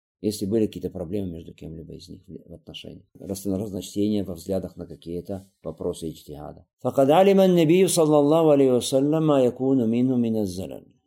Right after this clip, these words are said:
Ба'да маути фалям якуль фихим илля хайра». Говорит автор дальше. Очень важные слова. Посмотрите. И вы можете использовать это как мощное оружие в разговоре с рафидитами и прочими людьми, которые ненавидят сподвижников.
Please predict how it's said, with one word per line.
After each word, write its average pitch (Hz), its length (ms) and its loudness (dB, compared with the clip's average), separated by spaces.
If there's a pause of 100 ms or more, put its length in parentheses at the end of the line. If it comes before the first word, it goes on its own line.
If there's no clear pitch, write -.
(260)
Ба'да 95 400 -4
маути 127 360 -6
фалям 107 320 -2
якуль 98 280 -4
фихим 101 260 -4
илля 95 240 -2
хайра». 67 800 -16
Говорит 104 380 -6
автор 110 260 -2
дальше. 90 320 -6
Очень 113 220 -8
важные 92 320 -2
слова. 78 420 -12
Посмотрите. - 520 -16 (160)
И - 60 -12
вы 104 100 -2
можете 127 280 0
использовать 117 480 -2
это 110 160 -2
как 101 180 -4
мощное 107 400 -4
оружие 113 340 0
в 101 40 -4
разговоре 104 800 0
с 107 580 0 (260)
рафидитами 95 800 -2
и 90 40 -6
прочими 87 480 -6
людьми, 87 300 -6
которые 92 340 -8
ненавидят 82 380 -10
сподвижников. - 600 -20